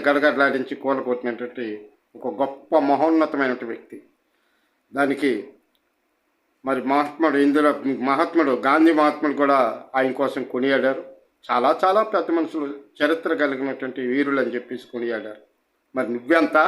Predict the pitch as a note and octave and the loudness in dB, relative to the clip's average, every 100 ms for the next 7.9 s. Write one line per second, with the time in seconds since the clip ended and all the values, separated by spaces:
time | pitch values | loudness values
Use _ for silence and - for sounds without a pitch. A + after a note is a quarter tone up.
0 | - - _ _ _ _ _ _ _ D3 | 0 -12 _ _ _ _ _ _ _ 0
1 | D3+ D#3 D3+ - G#3 F3 A#2+ G#2+ G#2 _ | 0 2 0 0 0 0 0 -6 -14 _
2 | _ C#3+ D3 C3+ C#3 D#3+ D#3+ B2+ A2+ - | _ -2 0 2 2 4 4 2 0 -6
3 | - _ _ - C#3+ E3 F3+ D#3+ D3 C#3 | -20 _ _ -2 0 2 2 2 2 2
4 | C#3+ D3+ A#3 E3+ E3+ D3 C3+ - C#3+ E3+ | 0 0 0 0 0 -2 -2 -4 -2 -2
5 | G#3+ - _ _ _ _ _ _ _ _ | -4 -12 _ _ _ _ _ _ _ _
6 | C#3+ C#3+ C#3 B2+ D#3 F#3 F#3+ F3 E3 E3 | -2 2 2 4 4 4 4 2 2 0
7 | D#3 E3 C#3 D#3+ E3+ D#3+ D3 C#3 C3+ | 0 2 2 4 4 4 2 0 0